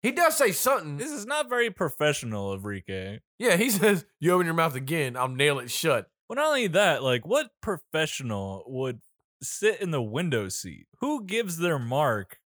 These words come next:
Speaker 2: the aisle seat?
Speaker 1: Exactly.
Speaker 2: What the fuck?
Speaker 1: Obviously, he really liked looking out the window. Uh, that, that's the
Speaker 2: 'Cause
Speaker 1: only
Speaker 2: this,
Speaker 1: explanation
Speaker 2: like,
Speaker 1: I
Speaker 2: this
Speaker 1: have.
Speaker 2: is the eighties. Arnold, like, could have just made a fucking scene in the fucking plane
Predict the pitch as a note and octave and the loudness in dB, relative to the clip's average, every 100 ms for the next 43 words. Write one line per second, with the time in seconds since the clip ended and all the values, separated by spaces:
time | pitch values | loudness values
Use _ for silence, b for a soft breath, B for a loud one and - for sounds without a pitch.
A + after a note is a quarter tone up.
0 | _ A2+ A#2 - C3 D#3+ C#3+ A2+ - - | _ -6 -4 0 2 2 2 0 -2 -4
1 | D3 G2+ _ - D3 A3 F#3+ - E2+ D#2 | -4 -6 _ -8 -2 2 0 0 -10 -6
2 | F#3+ A#3 F#3 - A#3+ G#2+ - A#2+ E3 C#3+ | -4 -4 -6 -2 -2 -2 -2 2 2 2
3 | C#3 C#3 C3 _ _ _ _ _ - E3+ | 0 0 0 _ _ _ _ _ -4 -2
4 | D3 D#3 D3 C#3 C#3 C3+ C3 C3 A#2+ C3 | 0 0 2 2 0 -6 -4 -6 -6 -6
5 | B2+ G#2 F#2+ G2+ D#3 F3+ G#3+ G#3 G#3+ A3 | -6 -6 -8 -6 -4 2 2 4 4 4
6 | A3 A3 F3+ G3 F#3+ F3+ F3 D#3+ E3+ A#2 | 4 4 4 4 4 4 4 4 4 2
7 | C3+ D#3+ D#3+ G#2 G2 F#3+ C4 G#3+ D#3 C3 | 0 2 0 0 -2 0 0 0 2 2
8 | G#2+ - F#3+ G3 C3+ C3+ A#2+ B2+ C#3+ A#2+ | 0 -2 0 0 0 -4 0 2 2 2
9 | D3 - A#2 G#2+ - D3 G#2+ F#2 F#2 _ | 0 -2 -2 -4 -4 -6 -6 -8 -14 _
10 | _ _ _ _ _ - B2 A#2+ C#3 B2 | _ _ _ _ _ -10 -6 -2 -2 -2
11 | G#2+ C3+ C3+ G2 F2 | -4 -4 -4 -4 -8